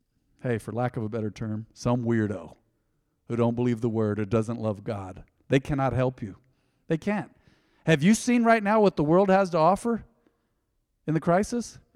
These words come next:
A lot of people are doing great. They're helping. The government's doing their best. God bless them, man.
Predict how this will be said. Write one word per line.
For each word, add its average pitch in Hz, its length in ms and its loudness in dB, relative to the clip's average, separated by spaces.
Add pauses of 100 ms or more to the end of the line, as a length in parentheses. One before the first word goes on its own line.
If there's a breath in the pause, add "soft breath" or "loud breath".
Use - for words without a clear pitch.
(120)
A 139 60 -8
lot 175 160 2
of 262 80 2
people 175 220 6
are 156 40 2
doing 156 220 2
great. 151 340 0
They're 123 180 0
helping. 175 500 2 (420 soft breath)
The 139 120 2
government's 175 360 4
doing 175 220 2
their 143 100 4
best. 160 340 4
God 151 280 0
bless 165 320 4
them, 175 160 2
man. 175 240 2